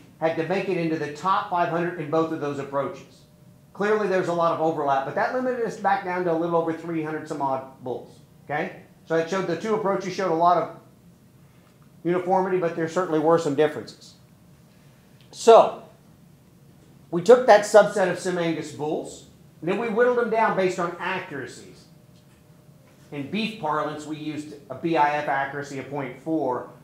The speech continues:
You all would think of that in your platform, on your scale, that'd be a, a,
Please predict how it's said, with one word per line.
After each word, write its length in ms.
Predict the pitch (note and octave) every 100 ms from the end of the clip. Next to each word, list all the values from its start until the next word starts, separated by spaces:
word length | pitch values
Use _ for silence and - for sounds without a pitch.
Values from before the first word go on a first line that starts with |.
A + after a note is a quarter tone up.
| -
You 300 | F3+ G#3 E3
all 220 | D#3 C#3+
would 140 | C#3
think 200 | D3+ C#3+
of 160 | D3 -
that 240 | C#3 C3+
in 140 | C3 C3+
your 300 | E3 E3+ D#3+
platform, 640 | C3+ C#3 C3 C3+ C3+ B2+
on 160 | B2+ B2+
your 200 | D#3+ D#3
scale, 560 | - C3+ B2+ B2 B2 - -
that'd 160 | C3
be 120 | C#3 B2+
a, 120 | - -
a, 80 | -